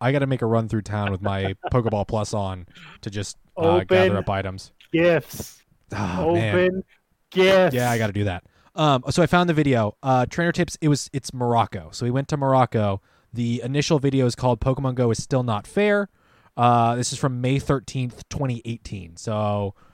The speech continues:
Speaker 1: uh, who knows? I, I, I would be interested to see, uh, if there's any community on Reddit or on Twitter, um, from any of these regions, uh, to give any feedback, uh, as to this spawn point change, um, to see if we've gotten any, um,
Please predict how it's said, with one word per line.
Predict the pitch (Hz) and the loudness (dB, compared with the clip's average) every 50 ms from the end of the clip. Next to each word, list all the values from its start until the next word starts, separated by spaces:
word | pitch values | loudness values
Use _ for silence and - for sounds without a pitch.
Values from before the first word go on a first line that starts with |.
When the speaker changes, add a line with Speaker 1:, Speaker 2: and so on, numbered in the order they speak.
| _ _ _ _ _ _ | _ _ _ _ _ _
Speaker 1:
uh, | 107 107 107 104 107 | -6 -4 -4 -2 -2
who | 135 202 | -2 -2
knows? | 202 190 180 180 170 - - - - - | 0 2 2 2 0 0 -4 -10 -12 -6
I, | - 151 151 | -4 -4 -4
I, | 151 151 135 139 123 123 131 127 - - - - - _ _ _ _ _ _ _ _ _ _ _ _ _ _ - | -4 -4 -8 -10 -10 -10 -16 -20 -20 -20 -20 -20 -20 _ _ _ _ _ _ _ _ _ _ _ _ _ _ -4
I | 123 139 | -2 0
would | 139 135 | 0 0
be | 147 | 0
interested | 143 131 - - 143 | -2 -2 -6 -6 -6
to | 135 127 | -4 -4
see, | - - 143 127 127 127 127 127 120 117 - | -2 -2 -2 0 0 0 0 -2 -2 -4 -6
uh, | - 110 110 107 107 104 | -4 -4 -2 -2 -2 -4
if | - | -4
there's | - 123 107 127 | -4 -4 -2 -2
any | 123 117 | -6 -6
community | - - 117 117 113 113 110 113 113 | -8 -8 -8 -8 -6 -6 -6 -6 -6
on | 101 107 107 107 104 104 101 | -4 -4 -4 -4 -4 -4 -4
Reddit | 110 110 110 107 107 - | -4 -2 -2 -4 -6 -6
or | 107 104 104 | -6 -6 -6
on | 101 101 98 92 - | -6 -6 -8 -10 -12
Twitter, | - - 131 113 113 110 104 98 - _ _ _ _ _ _ _ _ - | -8 -4 -2 -2 0 0 -2 -4 -6 _ _ _ _ _ _ _ _ -8
um, | 95 98 98 95 95 92 92 92 92 90 92 90 - | -6 -6 -4 -4 -6 -6 -8 -10 -10 -12 -14 -14 -4
from | - 117 113 | -2 -2 -2
any | 117 117 120 113 | 0 -2 -2 -4
of | 107 98 | -4 -4
these | 107 104 92 101 | -6 -6 -6 -4
regions, | 113 107 101 98 104 101 98 92 - - - _ _ _ - | -4 -4 -4 -4 -4 -4 -6 -8 -12 -16 -18 _ _ _ -10
uh, | - 107 98 95 95 95 - | -8 -6 -4 -4 -4 -4 -6
to | - 110 | -6 -10
give | 101 - 113 104 | -6 -6 -4 -4
any | 107 101 98 | -4 -6 -6
feedback, | 95 - 110 95 104 98 92 87 - - - | -8 -8 -8 -6 -6 -6 -6 -8 -10 -14 -16
uh, | 95 104 98 95 95 98 - | -10 -8 -6 -6 -6 -8 -8
as | 107 104 98 - - | -8 -8 -8 -8 -8
to | - 98 92 | -8 -8 -6
this | 87 95 90 - | -6 -6 -6 -6
spawn | - - - - 101 95 92 | -8 -10 -6 -6 -6 -6 -4
point | - 113 113 113 | -6 -8 -8 -6
change, | - - 151 151 160 190 - - _ _ _ - - - - _ - | -6 -4 -4 -4 -4 -6 -10 -14 _ _ _ -20 -20 -20 -20 _ -6
um, | - 110 101 98 95 | -4 -2 -2 -2 -4
to | 101 | -6
see | 98 - - 117 | -6 -4 -4 -4
if | 101 - | -4 -4
we've | 110 101 - | -4 -6 -4
gotten | - 104 98 98 104 101 | -4 -4 -4 -4 -6 -10
any, | 101 - 104 101 101 101 98 95 95 92 90 90 101 - | -10 -8 -8 -8 -6 -6 -6 -6 -6 -6 -6 -8 -8 -8
um, | - 95 90 90 90 87 85 85 87 85 85 90 | -8 -8 -8 -8 -8 -8 -10 -12 -12 -14 -16 -16